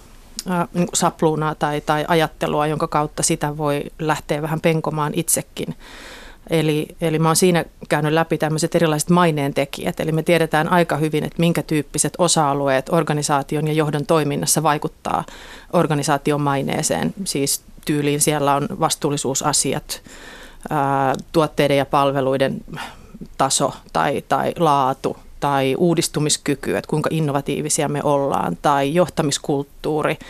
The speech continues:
ja ylipäätään sen yrityksen kulttuurin kehittäminen, tämän tyyppisiä asioita.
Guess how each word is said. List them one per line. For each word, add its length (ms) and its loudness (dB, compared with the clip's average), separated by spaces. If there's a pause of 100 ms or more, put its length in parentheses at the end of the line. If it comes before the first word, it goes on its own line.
(500)
ja 100 2
ylipäätään 580 2
sen 140 -2
yrityksen 580 -2
kulttuurin 500 -4
kehittäminen, 520 -2
tämän 180 4
tyyppisiä 500 -2
asioita. 520 -2